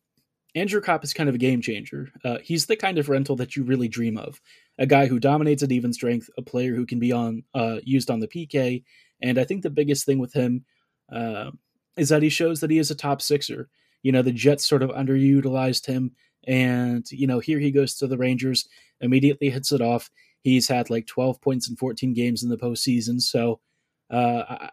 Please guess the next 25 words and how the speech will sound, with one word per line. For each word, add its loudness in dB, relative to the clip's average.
I, -6
I 2
think -2
Kopp 0
is 2
both, -2
uh, 0
a 0
huge -6
success -4
in -2
a 2
lot 0
of -4
ways, 2
especially 0
for -6
the 0
return -2
that 0
he -2
got -2
in -4
the -4
trade, 0